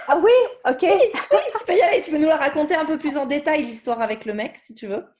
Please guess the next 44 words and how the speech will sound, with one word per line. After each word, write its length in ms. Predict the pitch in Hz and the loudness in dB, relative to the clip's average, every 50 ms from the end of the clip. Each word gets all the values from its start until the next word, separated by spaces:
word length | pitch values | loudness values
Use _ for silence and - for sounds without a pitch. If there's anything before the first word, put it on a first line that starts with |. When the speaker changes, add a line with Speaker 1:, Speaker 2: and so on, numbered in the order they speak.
| - - - - | -20 -14 -4 0
Speaker 1:
Ah 80 | 220 233 | 2 2
oui. 120 | 277 370 | 4 4
Speaker 2:
Et 200 | 285 202 233 - - - _ _ _ _ - - - - _ _ - 294 - | 4 4 2 2 0 -4 _ _ _ _ -10 -10 -10 -14 _ _ -10 -4 0
Speaker 1:
Non, 120 | 277 294 | 2 2
Speaker 2:
Ok, 100 | 294 277 285 294 294 | 4 4 4 4 2
Speaker 1:
non, 60 | 294 277 | 2 0
Speaker 2:
je 60 | 233 | 0
Speaker 1:
ben 120 | 247 247 247 | 0 2 4
là, 80 | 294 294 269 269 269 | 4 4 4 4 2
Speaker 2:
comprends. 160 | - - 247 247 | 2 2 2 2
Speaker 1:
il, 40 | 247 | 0
ensuite, 260 | 247 - - 320 - 277 | -2 -4 -6 -2 0 0
après 300 | 254 254 247 254 254 262 | 0 0 2 0 0 0
ça, 220 | 262 - 277 247 | 0 0 0 0
voilà, 220 | 220 214 202 202 | 2 0 0 0
on 80 | 214 226 | 0 -2
était 200 | 233 226 - 247 | -2 -2 -4 -6
trois 220 | 240 - 226 220 | -4 -2 -2 -2
semaines 240 | 214 220 233 226 220 | -2 -4 -6 -8 -6
sans 120 | 220 214 202 | -6 -8 -8
se 80 | - | -6
parler 260 | - 196 190 196 226 | -6 -4 -2 -2 -2
et 440 | 254 262 - - 220 202 196 - 208 | -2 -4 -4 -6 -6 -6 -6 -6 -6
il 100 | 208 202 | -6 -4
m'a 140 | 202 208 208 | -2 -2 -2
recontacté. 680 | 202 202 196 - 208 202 196 202 190 190 - - 240 240 | -2 -4 -6 -6 -6 -6 -4 -4 -6 -6 -4 -2 0 0
Et 40 | |
là, 120 | 226 226 226 | 0 0 -2
j'ai 160 | 202 220 214 | -2 -4 -4
vu 100 | 208 233 | -6 -6
que 80 | - 226 | -6 -6
mon 160 | 208 196 196 | -6 -6 -4
énergie 420 | 196 196 190 190 185 180 180 190 185 | -4 -4 -4 -6 -6 -8 -10 -10 -10
baissait. 360 | 185 180 175 - - 202 196 | -8 -8 -8 -8 -10 -10 -10
J'ai 80 | 175 | -8
dit, « 60 | 165 170 165 165 - - | -8 -10 -10 -12 -14 -18
Ok, 40 | - 214 | -18 -16
non, 180 | 202 180 180 165 | -16 -14 -10 -8
Speaker 2:
Ah 120 | 160 151 156 | -8 -8 -8
ah. 320 | 160 156 147 135 156 - _ _ _ _ _ _ _ 208 185 | -8 -10 -10 -12 -14 -20 _ _ _ _ _ _ _ -18 -18
Speaker 1:
that's 280 | - - - _ - | -18 -18 -18 _ -20
it, 100 | - - - _ _ _ _ | -20 -20 -20 _ _ _ _
c'est 140 | - 165 | -20 -20
fini. » 300 | _ - 185 - 175 180 | _ -20 -20 -20 -20 -20